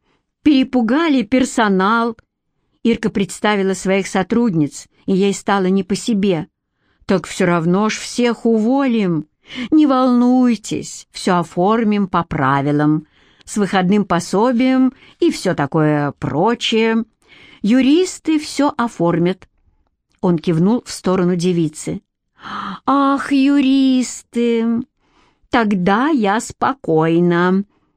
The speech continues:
Ирка направилась к выходу.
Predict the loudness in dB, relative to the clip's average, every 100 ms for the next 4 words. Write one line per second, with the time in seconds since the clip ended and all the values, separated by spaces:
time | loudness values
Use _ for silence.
0 | _ _ _ _ _ -2 0 0 -2 0
1 | -2 0 0 -2 -4 -2 0 0 -4 -4
2 | -6